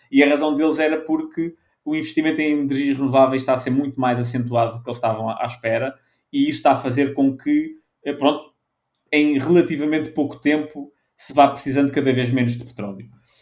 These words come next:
Eh, pá, e estes fatores fazem com que, eh, pá, é aquilo que eu já disse, eu, eu já vi tantas vezes previsões de petróleo nos cem, cento e vinte, cento e vinte e tal, cento e trinta,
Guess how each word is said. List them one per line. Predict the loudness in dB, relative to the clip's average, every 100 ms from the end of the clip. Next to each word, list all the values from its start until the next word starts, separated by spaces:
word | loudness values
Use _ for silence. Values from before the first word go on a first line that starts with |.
| _ -2
Eh, | 0 2 0 2
pá, | 4 6
e | 6
estes | 4 4
fatores | 2 4 4 2
fazem | 4 4 4 0 -4
com | -4 -4 -4
que, | 0 2 2 -2 -4
eh, | -6 -6 -12 -16 -20 _ _ -2
pá, | 2
é | 2
aquilo | 2 -2
que |
eu | 4
já | 4
disse, | 2 -4 -6
eu, | -4 -4 -6 -12 _ _ _ -2
eu | 6
já | 8 6
vi | 4
tantas | 0 2 0 0
vezes | -2 -2
previsões | -4 0 2 2 -2
de |
petróleo | -4 0 4 4
nos | 2 2
cem, | 4 4 2
cento | -2 -2
e | -2
vinte, | 2 2 2
cento | -2 -2
e | -2
vinte | -2 -2
e |
tal, | 2 4 4 0 -8 -18 _ _ _ _
cento | -10 -4 -2
e | -2
trinta, | 0 2 2 -2